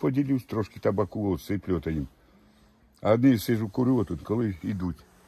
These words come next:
Чи с-, я стояв, а бачить, двері у Льоні розкриті. Як він сказав? "А, здесь уже вскрили".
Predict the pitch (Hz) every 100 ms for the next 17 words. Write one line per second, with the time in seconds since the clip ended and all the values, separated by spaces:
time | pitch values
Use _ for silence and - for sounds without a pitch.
0 | - - 90 - 95 90 - 95 92 87
1 | - - - _ _ _ - _ _ _
2 | _ - 87 107 117 92 92 87 85 80
3 | 87 85 85 80 73 87 85 - 80 76
4 | 78 69 - _ _ _ _ _ _ _
5 | _ _ _ _ - 69 - - 65 -
6 | - 85 85 - 73 - 73 73 67 -
7 | _ _ _ _ _ _ _ _ _ _
8 | _ - 151 123 87 85 135 131 135 107
9 | - 139 135 90 71